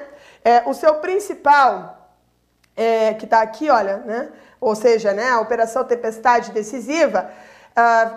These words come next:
anunciada aqui no dia sete de quatro de dois mil e quinze, é, foi o principal objetivo foi restabelecer Hadi, aquele indivíduo que você já viu a fotinha dele, como presidente e controlar o avanço dos Houthis sobre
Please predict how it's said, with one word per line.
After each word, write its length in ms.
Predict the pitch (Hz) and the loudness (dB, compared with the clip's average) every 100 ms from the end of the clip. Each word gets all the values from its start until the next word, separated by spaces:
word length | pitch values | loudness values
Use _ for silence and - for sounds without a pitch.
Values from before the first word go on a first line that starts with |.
| 233 226 | -10 -8
anunciada 520 | 240 240 240 - 240 233 | -4 -4 -4 -2 -2 -2
aqui 140 | 233 | -4
no 80 | 233 | -4
dia 220 | 220 220 | 0 -2
sete 320 | 220 254 247 | 0 -4 -4
de 80 | 226 | -4
quatro 280 | 220 220 220 | -2 -2 -4
de 120 | 202 | -8
dois 200 | 208 208 | -4 -4
mil 160 | 208 214 | -4 -6
e 60 | |
quinze, 580 | 214 311 330 262 190 - - - - _ 254 | -6 -4 -2 -2 -4 -6 -12 -20 -20 _ 0
é, 300 | 247 247 247 | 2 2 0
foi 160 | 330 | -2
o 40 | 339 | -2
principal 580 | 349 359 339 349 320 - | -4 -2 2 4 4 2
objetivo 640 | 262 233 247 240 311 285 | 0 0 -10 -8 -8 -8
foi 240 | - 294 262 | 0 2 4
restabelecer 1000 | 285 330 320 254 233 240 240 208 190 175 - | 4 4 0 -2 0 -2 -2 -6 -8 -10 0
Hadi, 340 | 269 311 330 - - _ _ _ | 0 2 -2 -8 -16 _ _ _
aquele 280 | 180 185 180 | -14 -12 -10
indivíduo 380 | 185 190 190 185 | -8 -6 -8 -8
que 60 | |
você 200 | 196 202 | -14 -8
já 140 | 196 185 | -4 -2
viu 160 | 185 | -2
a 60 | 202 | -2
fotinha 440 | 208 202 - 226 | -2 -4 -4 0
dele, 280 | 277 311 320 - - _ _ | 6 6 4 -6 -16 _ _
como 260 | - 339 349 | 0 2 0
presidente 680 | 330 311 359 359 370 480 294 | 0 0 -2 -4 -4 -6 -4
e 40 | |
controlar 540 | 285 269 285 262 254 | 0 0 2 2 4
o 60 | 269 | 4
avanço 760 | 302 269 214 269 294 - 330 - - - | 4 2 0 2 0 -2 -6 -6 -20 -10
dos 220 | 262 262 | -8 -4
Houthis 500 | 240 320 320 311 339 | -2 -2 -4 -6 -6
sobre 460 | - 294 285 339 | 2 2 2 0